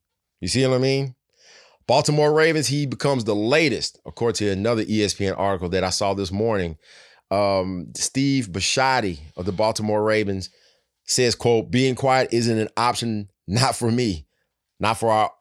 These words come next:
organization," end quote. I mean, he had a, um, a long ten-minute statement that he made on the Baltimore Ravens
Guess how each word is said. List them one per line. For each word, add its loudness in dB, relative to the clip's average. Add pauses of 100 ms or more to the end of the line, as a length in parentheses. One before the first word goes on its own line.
(260)
organization," 0
end -2
quote. -4 (1500)
I -6
mean, -2 (100)
he -2
had 2
a, 0 (360)
um, -4 (120)
a -6
long -2
ten-minute -2
statement -4
that -2
he -2
made -2 (480)
on -2
the -4
Baltimore -2
Ravens -2